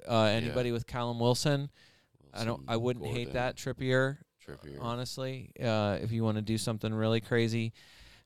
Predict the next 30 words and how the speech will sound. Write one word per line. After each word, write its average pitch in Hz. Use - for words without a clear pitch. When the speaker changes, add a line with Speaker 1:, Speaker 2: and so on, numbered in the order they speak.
Speaker 1:
And 123
then, 117
I 123
mean, 113
how 117
are 117
people 117
not, 107
a-, 113
anybody 117
holding 110
all 107
the 104
Aston 98
Villa 95
assets 92
home 95
to 90
Fulham, 90
like, 98
a 104
bounce 90
back 92
game? 90
Villa's 92
been 95
Speaker 2:
Sure. 69
Speaker 1:
awesome 90
at 82
home. 85